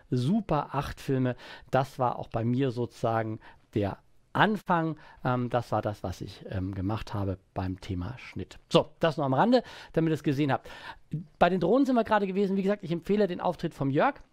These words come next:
Der hat da wirklich schöne Sachen erzählt. Und, ähm, ich habe noch was anderes für euch, nämlich einen Buchtipp. Den habe ich schon vor längerer Zeit gelesen, wie ihr gleich sehen werdet bei dem, ähm, äh, Video, das ich jetzt gleich zeige. Und zwar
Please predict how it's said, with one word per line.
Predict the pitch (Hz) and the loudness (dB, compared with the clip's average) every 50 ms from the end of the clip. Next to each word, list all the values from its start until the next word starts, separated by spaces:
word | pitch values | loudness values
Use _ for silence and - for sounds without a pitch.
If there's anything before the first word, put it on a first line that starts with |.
| _ - | _ -2
Der | 170 143 | 0 0
hat | 151 170 - | 0 2 0
da | 170 156 | 0 -2
wirklich | 160 - 175 147 - | -2 -4 -8 -6 -4
schöne | - 151 143 131 | -2 -2 0 0
Sachen | 123 180 175 - 202 | 0 -2 -2 -2 -2
erzählt. | - 160 - - - 208 202 202 196 - - - - - - - _ | -4 -4 -4 -2 2 2 4 4 2 0 -8 -20 -20 -20 -20 -10 _
Und, | - 208 247 294 381 381 - 208 - | 2 4 6 6 4 4 0 -2 2
ähm, | 226 214 214 208 208 196 - | 2 4 4 4 0 -4 -6
ich | - 160 - - | -8 -4 -2 0
habe | 160 180 175 185 | 0 0 0 0
noch | 175 156 - | -2 -2 -4
was | - 151 | -6 -6
anderes | - - 120 127 127 - | -4 -4 -4 -4 -4 -4
für | 120 | -4
euch, | - - | -4 -2
nämlich | 151 160 143 - | -4 -4 -2 -2
einen | - 165 170 170 160 139 | -2 0 0 0 -2 -4
Buchtipp. | - - 170 175 - - - - - - - - - - - - - - | -2 -2 -2 -2 -2 -4 -6 -8 -8 -8 -12 -14 -14 -14 -16 -4 0 2
Den | 160 160 143 | 2 2 2
habe | 202 214 233 | 0 0 0
ich | - - | -2 -2
schon | - 190 160 | -4 -6 -2
vor | - 170 156 | 0 0 2
längerer | 156 170 185 170 160 139 - | 2 2 2 0 0 -2 -2
Zeit | - - 147 185 202 - | 0 0 2 2 2 0
gelesen, | 220 196 214 226 208 214 196 156 | -2 0 0 0 0 0 0 0
wie | 156 | 0
ihr | 151 151 | 0 -2
gleich | - - - 123 - | -2 -4 -4 -4 -4
sehen | - 160 165 196 202 | -2 -2 -2 0 0
werdet | 202 202 190 190 | 0 -2 -2 -2
bei | 180 180 | -2 -2
dem, | 170 175 170 175 - - | -2 0 -2 -2 -4 -4
ähm, | 160 160 160 165 - | -2 -2 -2 -2 -2
äh, | - 151 147 143 139 131 | -2 -2 -2 -2 -2 -2
Video, | 147 180 180 208 | -2 -2 0 0
das | 175 180 156 | 0 -2 -4
ich | - - | -4 -6
jetzt | 170 160 - | -8 -6 -4
gleich | - 175 143 | -4 -4 -4
zeige. | - - 170 175 180 208 208 - - - - - - - - | -2 0 0 0 0 0 -4 -6 -8 -10 -10 -12 -12 -8 -4
Und | - 156 151 | -2 -2 -2
zwar | - - 147 156 208 233 | 0 2 2 4 4 2